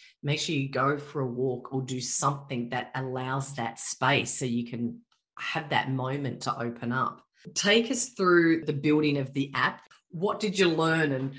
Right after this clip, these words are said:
and, and how did it start to get built before you actually launched it? Ta-, take us through the pre-launch.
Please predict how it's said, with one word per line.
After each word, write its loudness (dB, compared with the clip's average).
and, 0
and 2
how 4
did 2
it 2
start 2
to -6
get -4
built -2
before -2
you 2
actually 0
launched 0
it? -6
Ta-, -2
take 0
us -8
through -2
the -8
pre-launch. -2